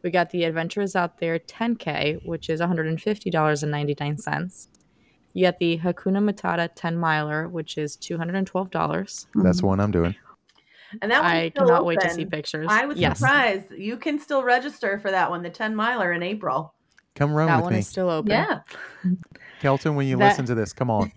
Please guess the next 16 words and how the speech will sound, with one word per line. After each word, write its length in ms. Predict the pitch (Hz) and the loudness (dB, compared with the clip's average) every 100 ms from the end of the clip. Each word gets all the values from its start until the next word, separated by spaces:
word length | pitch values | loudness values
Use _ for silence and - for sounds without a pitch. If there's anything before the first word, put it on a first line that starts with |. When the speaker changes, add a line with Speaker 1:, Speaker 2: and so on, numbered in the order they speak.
| - | -8
Speaker 3:
<laughs> 0 | |
Speaker 1:
<laughs> 1600 | - 254 - 277 - - 339 - 254 240 185 185 - - - 247 | -6 -6 -4 -4 -2 2 4 6 6 6 2 0 -2 -6 -2 2
Speaker 3:
Almost 440 | 254 269 277 285 | 4 4 4 4
like 200 | 277 220 | 2 4
Joey 220 | 247 240 226 | 4 4 4
Fatone 440 | 247 262 220 202 | -2 -2 -2 -2
and 100 | 208 | -4
friends. 300 | 185 170 202 _ _ _ _ _ _ | -4 -6 -10 _ _ _ _ _ _
Speaker 2:
That's 260 | 254 95 - | 2 4 2
right. 200 | 90 - - - | 2 -2 -8 0
Speaker 3:
<laughs> 880 | 330 - 311 - 277 226 214 220 214 _ _ _ _ - 302 - - - - 196 | 0 2 -2 -2 -6 -6 -6 -8 -8 _ _ _ _ -6 -6 -6 -14 -20 -12 0
Speaker 1:
Then 200 | 208 220 | 2 2
you've 220 | 240 - | 0 2
got 280 | 240 220 - | 2 2 0
the 240 | 220 202 - | -2 -2 -6
Stitches 680 | - - 196 220 208 185 | -6 -4 0 4 4 2